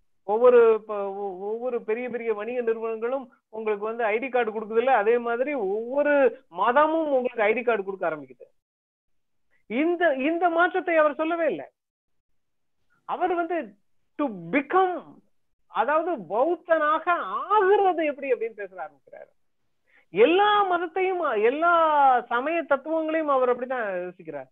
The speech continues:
கிறிஸ்தவர்களை அவருக்கு திட்டும் போது அதான் சொல்றாரு, "நீ கிறிஸ்தவனா ஞானஸ்நானம் அல்லது அந்த சடங்கு செஞ்ச மூலமா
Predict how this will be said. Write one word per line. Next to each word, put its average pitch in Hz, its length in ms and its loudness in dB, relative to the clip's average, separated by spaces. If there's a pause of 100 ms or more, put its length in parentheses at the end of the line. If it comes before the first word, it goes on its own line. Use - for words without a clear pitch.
(320)
கிறிஸ்தவர்களை 359 640 2
அவருக்கு 294 420 0
திட்டும் 330 240 -2
போது 349 200 0
அதான் 277 280 0
சொல்றாரு, 190 360 -4 (240)
"நீ 269 380 -8
கிறிஸ்தவனா 294 640 -4 (800)
ஞானஸ்நானம் 262 640 -4
அல்லது 247 260 0
அந்த 226 180 -8
சடங்கு 277 440 -4
செஞ்ச 247 300 -6
மூலமா 208 580 -8